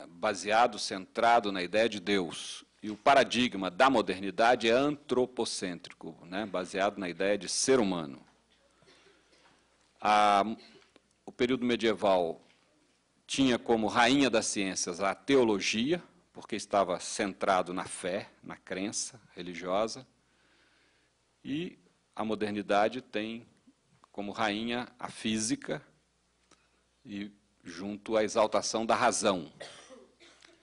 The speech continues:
Quem melhor expressou essa passagem do período medieval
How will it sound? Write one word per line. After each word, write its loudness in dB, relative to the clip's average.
Quem 4
melhor 6
expressou -4
essa -4
passagem -6
do -6
período -2
medieval -4